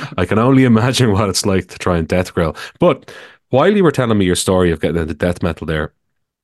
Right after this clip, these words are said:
Speaker 2: there was kind of one piece missing at the end. So you were talking about not liking the vocals, um,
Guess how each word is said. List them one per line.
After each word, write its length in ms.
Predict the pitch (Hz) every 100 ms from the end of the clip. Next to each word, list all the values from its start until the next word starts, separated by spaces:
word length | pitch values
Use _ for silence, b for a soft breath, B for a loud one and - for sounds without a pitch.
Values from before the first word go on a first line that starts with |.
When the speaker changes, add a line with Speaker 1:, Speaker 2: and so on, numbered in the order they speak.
| -
Speaker 2:
there 80 |
was 160 | 180 -
kind 180 | 113 113
of 60 |
one 160 | 101 101
piece 260 | 104 - -
missing 280 | 87 85
at 100 | 80
the 100 | 85
end. 240 | 82 78 76
So 300 | - 78 76 b -
you 80 |
were 60 | 82
talking 280 | 92 90 90
about 280 | 80 80 -
not 260 | 85 -
liking 380 | 90 90 - 82
the 60 | 80
vocals, 600 | 85 85 - 85 78 - B B B -
um, 500 | 78 76 76 76